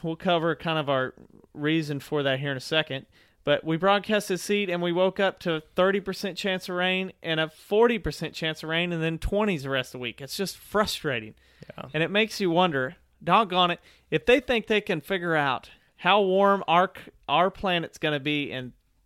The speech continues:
Speaker 1: fifty years,
Speaker 2: <laughs>
Speaker 1: they can't even figure out what the weather's gonna be next
Speaker 2: Yeah,
Speaker 1: week.
Speaker 2: no kidding.
Speaker 1: So,
Speaker 2: No
Speaker 1: anyway.
Speaker 2: kidding.
Speaker 1: Oh, don't even get me started on that.
Speaker 2: But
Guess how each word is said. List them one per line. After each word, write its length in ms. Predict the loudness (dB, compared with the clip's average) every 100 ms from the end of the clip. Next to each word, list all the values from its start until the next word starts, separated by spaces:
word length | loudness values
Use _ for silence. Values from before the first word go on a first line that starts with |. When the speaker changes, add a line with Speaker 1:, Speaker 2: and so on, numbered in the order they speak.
| 2
Speaker 1:
fifty 360 | 4 4 0 -4
years, 720 | -2 2 4 4 2 -4 -2 -2
Speaker 2:
<laughs> 120 | 0
Speaker 1:
they 160 | 4 4
can't 160 | 4 2
even 120 | 2
figure 240 | 4 8
out 200 | 8 8
what 200 | 6 6
the 80 | 6
weather's 420 | 8 8 8 4
gonna 220 | 2 2 4
be 160 | 4
next 360 | 4 2 0 -2
Speaker 2:
Yeah, 60 |
Speaker 1:
week. 460 | 10 10 10 0 -20 -14
Speaker 2:
no 140 | -14
kidding. 340 | -12 -14 -14 -18 _ _
Speaker 1:
So, 420 | -4 2 4 2 -2 _ _ _ _ _ _ _
Speaker 2:
No 220 | -6 0
Speaker 1:
anyway. 400 | 6 6 6 2 -2
Speaker 2:
kidding. 260 | -10 -14 -18 _ _ 10
Speaker 1:
Oh, 280 | 12 12 8
don't 220 | 4 4
even 160 | 2 0
get 140 | -2
me 120 | -4
started 400 | -6 0 0 0
on 160 | -6 0
that. 60 | 4
Speaker 2:
But 360 | 6 4 -2